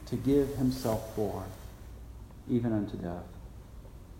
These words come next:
He binds us in love and by love. He binds himself to us. He gives us promises that though he doesn't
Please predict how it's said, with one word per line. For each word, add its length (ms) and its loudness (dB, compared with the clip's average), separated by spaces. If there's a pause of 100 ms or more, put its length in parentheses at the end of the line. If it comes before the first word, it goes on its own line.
(2750)
He 100 12
binds 520 12
us 680 8 (560)
in 280 10
love 540 12 (420)
and 280 4
by 240 10
love. 420 4 (640)
He 100 10
binds 420 10
himself 600 8
to 120 2
us. 420 -6 (1600)
He 280 8
gives 260 12
us 260 10
promises 720 10 (140)
that 240 10
though 220 12
he 120 8
doesn't 320 12